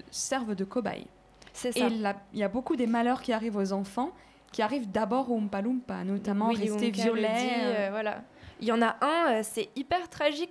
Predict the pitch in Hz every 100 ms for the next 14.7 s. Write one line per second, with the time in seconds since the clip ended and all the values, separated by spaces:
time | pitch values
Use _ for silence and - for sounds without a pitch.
0 | - 240 233 233 247 254 320 240 220 214
1 | 269 269 254 277 277 240 226 220 240 262
2 | 220 220 233 240 226 208 202 294 311 269
3 | 226 233 214 - - - 247 233 240 339
4 | 330 285 277 247 254 294 359 330 247 -
5 | 247 - - - - - 226 214 220 220
6 | 220 214 233 - 359 - - - 233 254
7 | 330 320 294 285 277 277 320 381 - _
8 | - - - 240 208 220 330 359 220 -
9 | _ _ - 247 - 330 254 - - 269
10 | 240 220 226 233 - 240 226 226 277 339
11 | 233 240 285 247 254 311 330 269 - 302
12 | 254 226 208 214 339 - 233 262 277 -
13 | 202 202 302 330 - - - - 285 254
14 | 220 285 269 247 262 233